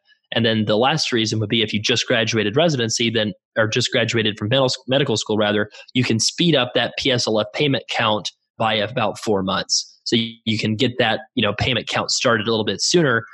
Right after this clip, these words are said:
which saves you payments as an attending. So that's sort of the, the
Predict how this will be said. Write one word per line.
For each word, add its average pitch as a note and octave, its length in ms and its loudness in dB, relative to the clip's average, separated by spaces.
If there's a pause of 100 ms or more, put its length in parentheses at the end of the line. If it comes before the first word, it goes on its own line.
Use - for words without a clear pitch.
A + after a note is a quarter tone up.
(100)
which A#2 160 -2
saves B2 340 0
you A2 80 0
payments G#2+ 400 -2
as G2+ 160 0
an G2 60 -2
attending. G2 540 -4 (340)
So A#2 260 2
that's - 640 -2
sort C3 200 0
of A#2 80 -4
the, A2 340 2
the A2+ 240 -2